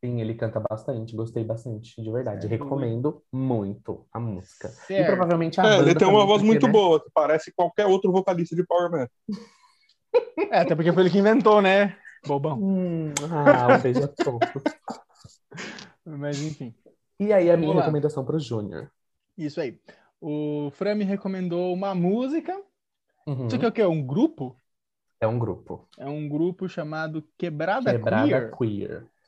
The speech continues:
Speaker 1: sim.
Speaker 2: É um grupo de rap de
Speaker 1: Uhum.
Speaker 2: L G B T,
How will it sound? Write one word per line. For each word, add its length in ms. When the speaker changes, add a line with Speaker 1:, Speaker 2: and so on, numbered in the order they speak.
Speaker 1:
sim. 320
Speaker 2:
É 80
um 340
grupo 400
de 200
rap 720
de 140
Speaker 1:
Uhum. 60
Speaker 2:
L 200
G 120
B 180
T, 600